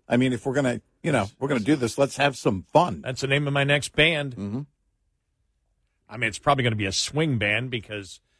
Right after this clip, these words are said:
Speaker 2: my next band, I'll be eighty years old.
Speaker 1: Yeah.
Speaker 2: <laughs> My next band
Speaker 1: Well,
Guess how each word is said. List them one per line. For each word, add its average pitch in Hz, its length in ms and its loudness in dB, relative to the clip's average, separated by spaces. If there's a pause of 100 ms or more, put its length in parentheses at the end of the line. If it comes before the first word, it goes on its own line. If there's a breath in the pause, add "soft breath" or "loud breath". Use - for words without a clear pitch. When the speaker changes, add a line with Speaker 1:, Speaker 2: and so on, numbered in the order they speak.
(240)
Speaker 2:
my 113 140 -6
next 120 300 -4
band, 131 360 -2
I'll 107 120 0
be 107 260 -10
eighty 120 240 0
years 107 380 -6
old. 104 360 -6 (140)
Speaker 1:
Yeah. - 840 -16
Speaker 2:
<laughs> - 80 -20
My 139 120 -2
next 123 360 -8
band - 300 -10
Speaker 1:
Well, 151 180 -4